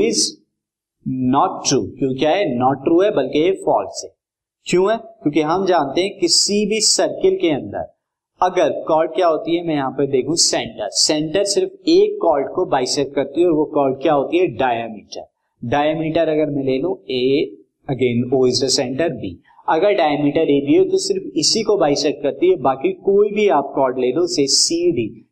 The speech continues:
इसे बाइसेक्ट नहीं करती, कोई और कॉर्ड ले लो, से ईएफ, इसे भी बाइसेक्ट नहीं करेगी।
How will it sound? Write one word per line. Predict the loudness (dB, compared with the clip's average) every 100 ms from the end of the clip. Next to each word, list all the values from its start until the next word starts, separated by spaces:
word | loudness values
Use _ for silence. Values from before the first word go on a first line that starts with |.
| -6
इसे | -2 0 2
बाइसेक्ट | 2 0 0 -2 -2
नहीं | -2 0
करती, | -2 0 -2 -2 -6 -4
कोई | 0 2
और | 2 0 -4 -10 -2
कॉर्ड | 0 2
ले | 2
लो, | 2 2
से | 2 0 0 0
ईएफ, | 2 2 -2
इसे | -2 0
भी | 0
बाइसेक्ट | 0 0 -2 -4 -4
नहीं | -4 -6
करेगी। | -8 -10 -12